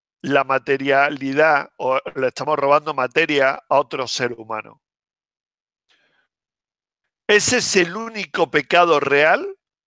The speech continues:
que podríamos cometer. El resto son leyes religiosas. Son leyes que pusieron las religiones para hacernos sentir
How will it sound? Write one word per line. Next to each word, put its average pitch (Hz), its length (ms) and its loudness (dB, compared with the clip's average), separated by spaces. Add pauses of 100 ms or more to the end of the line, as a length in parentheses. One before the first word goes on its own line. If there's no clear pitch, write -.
(160)
que 160 120 2
podríamos 147 640 0
cometer. 120 540 -10 (880)
El 143 220 0
resto 202 720 -2 (360)
son 170 440 2
leyes 135 460 0
religiosas. 120 840 -10 (540)
Son 156 360 -2
leyes 175 360 4
que 143 140 -2
pusieron 160 500 2
las 139 140 4
religiones 151 920 0 (1120)
para 147 320 4
hacernos 170 760 0 (540)
sentir 160 760 -4